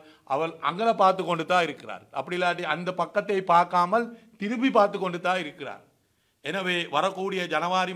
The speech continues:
மாசம் ஒரு முக்கியமான வருடம். ஏனென்றால் இந்த நாட்டுடைய மக்களுடைய வாழ்க்கை செலவு இன்னும் கூட போ-, கூடக்கூடிய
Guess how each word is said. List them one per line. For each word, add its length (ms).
மாசம் 300
ஒரு 140
முக்கியமான 600
வருடம். 340
ஏனென்றால் 460
இந்த 140
நாட்டுடைய 600
மக்களுடைய 540
வாழ்க்கை 380
செலவு 340
இன்னும் 280
கூட 240
போ-, 300
கூடக்கூடிய 520